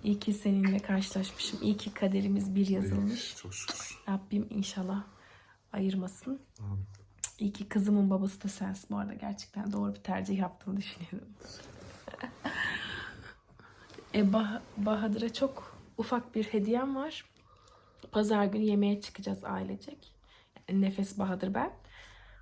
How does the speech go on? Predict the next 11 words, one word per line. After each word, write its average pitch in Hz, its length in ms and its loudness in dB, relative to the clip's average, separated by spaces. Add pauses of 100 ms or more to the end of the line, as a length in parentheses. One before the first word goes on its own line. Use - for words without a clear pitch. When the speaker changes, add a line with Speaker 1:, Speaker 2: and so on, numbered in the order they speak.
(100)
Speaker 1:
Orada 247 300 6
vereceğim. 226 360 4
Normalde 240 360 4
biz 220 160 2
birbirimize 233 400 2
hediye 240 300 4
almıyoruz 208 680 4
Nefes'ten 202 500 0
sonra. 190 280 -2
Yani 208 300 -2
böyle 202 460 4